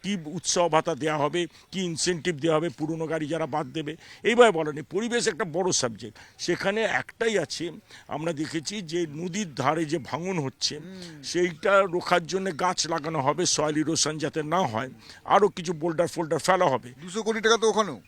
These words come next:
Speaker 1: দুশো কোটি টাকা ওখানে, কিন্তু ওটা পরিবেশের জন্য না, ওটা হচ্ছে, আহ, নদী বন্ধন প্রকল্প।
Speaker 2: হুম।
Speaker 1: কিন্তু যেটা ভালো লেগেছে, দেড় হাজার কোটি টাকা গ্রাম সড়ক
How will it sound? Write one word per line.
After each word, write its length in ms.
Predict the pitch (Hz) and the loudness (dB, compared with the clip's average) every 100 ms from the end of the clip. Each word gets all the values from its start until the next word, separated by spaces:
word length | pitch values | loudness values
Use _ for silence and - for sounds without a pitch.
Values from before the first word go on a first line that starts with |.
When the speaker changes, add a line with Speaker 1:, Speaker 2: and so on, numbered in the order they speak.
| - | -18
Speaker 1:
দুশো 280 | 180 190 190 | -8 -2 0
কোটি 200 | 180 185 | 0 2
টাকা 180 | 180 190 | 2 2
ওখানে, 260 | 190 160 143 | 0 -4 -6
কিন্তু 320 | 202 170 208 | -8 -2 0
ওটা 140 | 208 | 0
পরিবেশের 520 | - 190 214 196 196 | -2 -2 4 4 4
জন্য 220 | 143 143 117 | 0 -2 -2
না, 200 | 107 101 - 113 | -8 -14 -20 -12
ওটা 220 | 165 151 | -8 -2
হচ্ছে, 400 | - - 196 202 - - - | -4 0 2 2 -2 -16 -8
আহ, 320 | - 160 156 | -2 0 0
নদী 360 | 160 190 185 220 | 0 -2 -2 -4
বন্ধন 460 | 170 220 196 202 | -4 -2 0 0
প্রকল্প। 480 | - 123 127 - - | -2 -6 -8 -12 -16
Speaker 2:
হুম। 160 | 127 110 - - | -16 -16 -20 -10
Speaker 1:
কিন্তু 220 | 180 170 | -8 -6
যেটা 300 | 180 190 220 | -2 -2 -2
ভালো 320 | 160 117 170 | -6 -4 -2
লেগেছে, 420 | 190 196 196 202 226 | 0 0 0 -2 -6
দেড় 280 | 151 165 | -2 2
হাজার 260 | 165 170 175 | 2 2 -4
কোটি 300 | - 170 180 | -4 -4 -2
টাকা 440 | 175 170 185 185 - - - | -2 -2 -2 -2 -4 -16 -18
গ্রাম 360 | - 151 170 196 | -14 -4 -2 -2
সড়ক 320 | 143 165 165 | -2 -2 -2